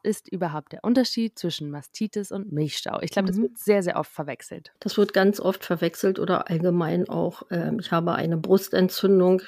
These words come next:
Speaker 2: tituliert und das ist ja zum Glück nicht so. Also in der Regel haben, äh, Frauen erstmal einen Milchstau. Der kann schon verschiedenste Ursachen haben. Im frühen Wochenbett,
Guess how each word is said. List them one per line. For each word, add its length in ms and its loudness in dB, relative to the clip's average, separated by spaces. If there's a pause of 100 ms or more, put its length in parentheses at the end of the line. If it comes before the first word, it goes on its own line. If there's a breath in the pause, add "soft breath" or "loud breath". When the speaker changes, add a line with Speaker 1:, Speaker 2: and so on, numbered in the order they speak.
Speaker 2:
tituliert 720 2
und 320 0
das 180 -2
ist 160 -4
ja 140 0
zum 160 -2
Glück 360 -4
nicht 260 0
so. 340 -2 (720 loud breath)
Also 240 4
in 180 4
der 200 8
Regel 440 8
haben, 460 4
äh, 540 -2 (200)
Frauen 400 0
erstmal 460 0
einen 260 0
Milchstau. 800 2 (340 loud breath)
Der 120 0
kann 260 2
schon 360 4
verschiedenste 640 0
Ursachen 600 0
haben. 340 -6
Im 140 0
frühen 460 8
Wochenbett, 720 4